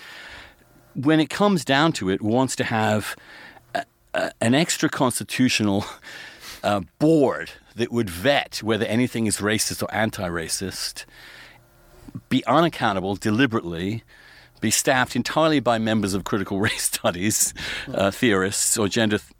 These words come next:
gender theorists, and would have the power of law to compel people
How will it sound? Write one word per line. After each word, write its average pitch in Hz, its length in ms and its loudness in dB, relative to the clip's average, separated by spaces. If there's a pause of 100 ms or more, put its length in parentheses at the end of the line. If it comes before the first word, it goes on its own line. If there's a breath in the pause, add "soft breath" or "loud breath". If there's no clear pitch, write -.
(100)
gender 110 280 0
theorists, 90 640 -2 (540 loud breath)
and 107 520 2 (300)
would 104 200 0
have 107 260 0
the 107 80 -4
power 147 340 2
of 92 120 -6
law 120 280 2
to 95 80 -4
compel 156 480 0
people 80 500 -10